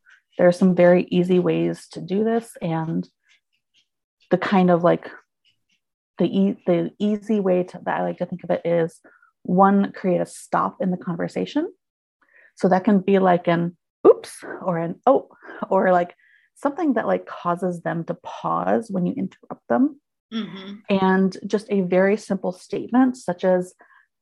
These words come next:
Speaker 1: "I can't talk about that with you," or, "Let's not discuss that here,"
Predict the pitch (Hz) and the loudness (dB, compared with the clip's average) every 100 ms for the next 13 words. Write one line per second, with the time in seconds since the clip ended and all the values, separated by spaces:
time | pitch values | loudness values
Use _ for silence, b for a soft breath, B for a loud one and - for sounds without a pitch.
0 | _ _ _ - 196 - 208 - 180 190 | _ _ _ -6 -4 -2 -4 -2 -2 0
1 | 196 202 214 - 226 - 226 233 240 240 | 0 0 -2 -2 -4 -2 0 2 0 0
2 | 180 175 170 170 180 196 233 - 226 214 | 2 2 2 0 -2 -2 -4 -4 -6 -6
3 | - 185 180 185 175 - 214 220 214 214 | -6 -6 -4 -6 -6 -4 -2 -2 -2 -6